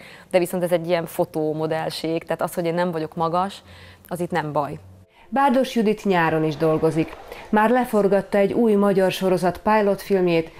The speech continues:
Speaker 2: szerepel egy készülő szlovák filmben, a Farsangban. Kikapcsolódni is aktívan szokott.
Speaker 1: Futás az nagyon kikapcsol, az, az fontos számomra, meg, meg hát ez az ép testben ép lélek, ez, ez, ö, én ezt szintén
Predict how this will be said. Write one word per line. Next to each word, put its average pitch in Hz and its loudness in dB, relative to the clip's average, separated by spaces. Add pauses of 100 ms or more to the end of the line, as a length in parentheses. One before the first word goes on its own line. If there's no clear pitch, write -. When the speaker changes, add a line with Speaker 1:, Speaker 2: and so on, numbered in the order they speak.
(100)
Speaker 2:
szerepel 233 0
egy 185 -2
készülő 190 2
szlovák 160 0
filmben, 170 0 (120)
a 175 -2
Farsangban. 165 0 (420)
Kikapcsolódni 165 2
is 165 0
aktívan 170 0
szokott. 156 -2
Speaker 1:
Futás 185 -2
az 165 -8
nagyon 170 -4
kikapcsol, 190 -4
az, 165 -8
az - -10
fontos 180 -4
számomra, 196 -4
meg, 175 -8
meg 175 -10
hát 170 -12 (380)
ez 175 -8
az 170 -6
ép 190 0
testben 170 -2
ép 170 -2
lélek, 170 -4
ez, 165 -6
ez, 165 -8
ö, 170 -10 (800)
én 170 -6
ezt - -12
szintén 170 -8